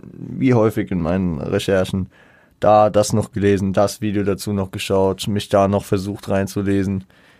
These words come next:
Und in manchen Punkten, das werde ich euch dann auch sagen, ist es dann sinnvoll für die, die sich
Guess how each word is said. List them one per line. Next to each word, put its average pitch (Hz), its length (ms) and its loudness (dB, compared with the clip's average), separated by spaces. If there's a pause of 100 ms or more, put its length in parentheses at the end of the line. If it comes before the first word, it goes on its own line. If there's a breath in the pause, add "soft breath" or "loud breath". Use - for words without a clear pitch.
(1080 soft breath)
Und 127 140 4
in 147 120 2
manchen 170 600 2 (260)
Punkten, 156 480 -2
das 123 200 0
werde 127 140 4
ich 127 140 -4
euch 120 160 -2
dann 113 180 -2
auch 101 80 -4
sagen, 117 600 0 (1040)
ist 131 220 -6
es - 80 -10
dann 120 180 0
sinnvoll 127 760 2
für - 180 -6
die, 120 220 -2
die 117 160 -4
sich 107 320 -6